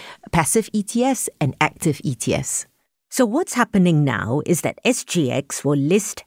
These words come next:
Speaker 2: active E T Fs. What's the difference between an active E T F and a passive E T F?
Speaker 1: Passive E T Fs are what we're more aware of. They track a benchmark index and are sometimes constrained by the index rules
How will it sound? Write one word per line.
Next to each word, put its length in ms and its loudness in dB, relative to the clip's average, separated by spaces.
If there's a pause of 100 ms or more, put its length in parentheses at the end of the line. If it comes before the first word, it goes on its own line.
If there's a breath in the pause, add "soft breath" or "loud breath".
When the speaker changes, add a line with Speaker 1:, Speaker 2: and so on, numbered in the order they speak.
Speaker 2:
active 480 -2
E 140 2
T 260 -2
Fs. 300 -6 (320)
What's 260 0
the 120 -2
difference 420 -2
between 380 -2
an 200 -4
active 540 -2
E 100 0
T 300 -2
F 200 0 (140)
and 380 0
a 80 0
passive 500 -2
E 160 2
T 180 0
F? 280 -10 (260)
Speaker 1:
Passive 380 2
E 80 2
T 160 0
Fs 140 0
are 60 2
what 240 0
we're 220 4
more 420 2
aware 380 2
of. 320 -4 (220 loud breath)
They 140 2
track 440 -2
a 60 2
benchmark 480 0 (100)
index 480 0
and 160 0
are 60 0
sometimes 420 0
constrained 560 0
by 100 0
the 120 -2
index 400 0
rules 420 2